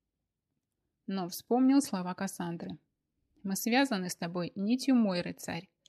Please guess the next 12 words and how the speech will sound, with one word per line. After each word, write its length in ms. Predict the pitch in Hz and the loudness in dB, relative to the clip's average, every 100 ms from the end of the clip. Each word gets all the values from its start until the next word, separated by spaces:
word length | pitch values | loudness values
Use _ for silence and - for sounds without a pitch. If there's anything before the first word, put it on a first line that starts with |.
| _ _ _ _ | _ _ _ _
Пока 340 | - 185 226 226 | -10 -2 2 2
жив 260 | 202 220 | 2 0
ты, 300 | - 262 269 | 2 2 2
жива 340 | 269 202 196 196 | 0 -2 0 0
и 80 | 208 | 0
я. 300 | 175 165 185 _ _ - | 0 -4 -8 _ _ -10
И 80 | |
пока 320 | 185 185 - 180 | -6 -6 -4 -2
живу 240 | 180 180 | -2 -4
я, 260 | 180 220 - | -2 -2 -4
живешь 380 | 175 175 175 - | -6 -8 -8 -10
ты». 260 | - 180 | -12 -14